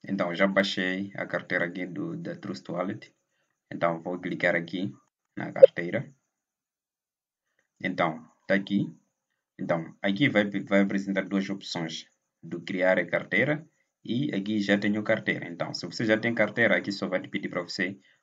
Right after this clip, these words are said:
copiar aí suas palavras-chave e, e mais nada, tá bom? Você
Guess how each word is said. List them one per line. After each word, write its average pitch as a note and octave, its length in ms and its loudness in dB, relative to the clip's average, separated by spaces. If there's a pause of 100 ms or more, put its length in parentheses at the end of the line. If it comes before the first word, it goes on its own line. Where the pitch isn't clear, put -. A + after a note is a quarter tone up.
(180)
copiar F2 440 0
aí F2 280 0 (360)
suas - 280 -6
palavras-chave E2+ 1120 2 (400)
e, A2 300 0 (1120)
e A#2 240 -2
mais A2+ 300 4
nada, F#2 260 0
tá - 100 -8
bom? F2+ 280 -6
Você E2+ 280 -4